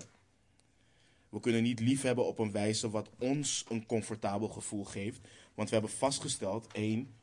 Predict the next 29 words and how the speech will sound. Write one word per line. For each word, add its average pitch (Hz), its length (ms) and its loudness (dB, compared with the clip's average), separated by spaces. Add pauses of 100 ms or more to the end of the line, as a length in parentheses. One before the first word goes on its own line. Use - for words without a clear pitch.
liefde 113 380 -2
handelt. 107 640 -2 (840)
Liefde 120 440 4
handelt 113 500 2
in 110 120 0
het 101 180 0
belang 110 600 8
van 110 280 -2
de - 100 -2
ontvanger. 107 520 -4
Het 104 160 -6
zoekt - 260 -4
het 110 160 -4 (220)
hoogste 120 480 0
goed - 560 -6 (300)
van 113 220 0
de 107 80 0
ontvanger. 104 560 -2 (1000)
We - 140 -10
hebben 113 180 4
gezien 127 300 -4
dat 113 160 0
liefde, 117 540 0 (640)
eh, 113 260 6
de 113 100 2
gever 135 540 4
iets - 400 -2
kost. - 400 0
Het 104 160 -14